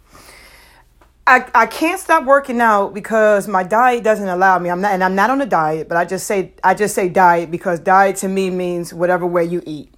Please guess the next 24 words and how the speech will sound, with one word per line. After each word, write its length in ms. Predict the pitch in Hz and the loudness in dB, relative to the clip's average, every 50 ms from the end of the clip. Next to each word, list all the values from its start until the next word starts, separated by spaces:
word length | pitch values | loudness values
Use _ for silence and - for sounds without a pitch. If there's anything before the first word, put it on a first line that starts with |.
| _ _ _ | _ _ _
That's, 460 | - 165 165 160 160 - - - _ _ _ _ _ | -8 -8 -8 -6 -8 -14 -20 -20 _ _ _ _ _
that's, 460 | - 160 160 156 - - - - _ _ _ _ _ _ _ | -8 -8 -8 -8 -10 -16 -20 -20 _ _ _ _ _ _ _
that's 240 | - 185 185 185 - | -2 -2 -2 0 0
my 160 | 202 190 185 | 0 0 0
definition. 680 | 175 160 175 156 - 151 156 151 151 - - - 165 _ _ _ _ _ _ _ _ _ _ _ _ _ _ | 0 -2 -6 -6 -6 -10 -12 -12 -12 -16 -18 -20 -20 _ _ _ _ _ _ _ _ _ _ _ _ _ _
Um, 600 | 185 208 208 202 196 190 180 175 180 175 165 160 _ _ _ _ _ _ _ _ - | -2 -2 0 0 0 0 -2 -4 -8 -10 -12 -14 _ _ _ _ _ _ _ _ -4
but, 360 | 185 226 226 226 220 220 _ _ _ _ _ _ | 2 4 4 4 2 -2 _ _ _ _ _ _
you 140 | - 247 226 | -4 -2 0
know, 120 | 220 208 | 0 0
because 300 | 180 202 - 262 285 320 | 0 -2 0 0 0 2
I 140 | 320 277 240 | 2 0 0
eat 160 | 240 240 214 | 0 -6 -8
so 340 | - - - 262 247 247 254 | -8 -6 -2 0 0 2 2
much 380 | 247 233 233 226 - - - - | 0 0 -2 -2 -4 -10 -12 -12
fruit 420 | - - 233 240 226 196 - - _ _ _ - | -8 -6 -6 -4 -4 -6 -10 -14 _ _ _ -8
and 220 | 208 196 185 175 | -6 -6 -6 0
vegetables 640 | 175 208 202 196 - - 220 180 202 196 196 185 | 0 0 0 0 -4 -10 -8 -6 -4 -4 -4 -4
and 80 | 185 160 | -6 -8
I 60 | 160 | -8
drink 200 | 160 196 196 - | -6 -8 -8 -6
a 40 | 196 | -4
lot 120 | 190 185 | -2 -2
of 80 | 180 175 | -2 -2
water, 320 | 180 190 202 196 180 170 | -2 -4 -2 -2 -2 -4